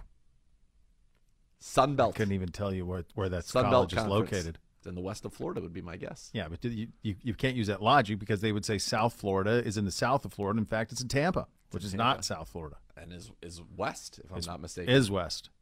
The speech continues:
Speaker 2: Traditionally, that's where you should put West Florida.
Speaker 1: Are you
Speaker 2: Should be
Speaker 1: finding it?
Speaker 2: Tampa.
Speaker 1: Are you looking it up?
Speaker 2: No.
Speaker 1: All right, so
Speaker 2: Continue.
Speaker 1: anyway,
Speaker 2: I'll, I'll,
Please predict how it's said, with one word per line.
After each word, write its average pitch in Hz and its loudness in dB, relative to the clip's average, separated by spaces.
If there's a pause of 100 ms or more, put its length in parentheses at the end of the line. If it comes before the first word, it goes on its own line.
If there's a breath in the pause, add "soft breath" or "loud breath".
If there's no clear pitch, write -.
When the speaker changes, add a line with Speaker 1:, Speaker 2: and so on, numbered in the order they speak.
(140)
Speaker 2:
Traditionally, 123 2
that's 113 2
where 107 -2
you 98 -2
should - -12
put - -8
West 95 -4
Florida. 107 0
Speaker 1:
Are - -4
you 95 -4
Speaker 2:
Should 92 -6
be - -2
Speaker 1:
finding 104 2
it? 110 2
Speaker 2:
Tampa. 107 0
Speaker 1:
Are 101 -2
you 104 -4
looking 101 -6
it 92 -6
up? 131 -4 (560)
Speaker 2:
No. 92 -4
Speaker 1:
All 95 -6
right, 90 -4
so 143 4
Speaker 2:
Continue. 165 6
Speaker 1:
anyway, 131 6
Speaker 2:
I'll, 110 4
I'll, 113 2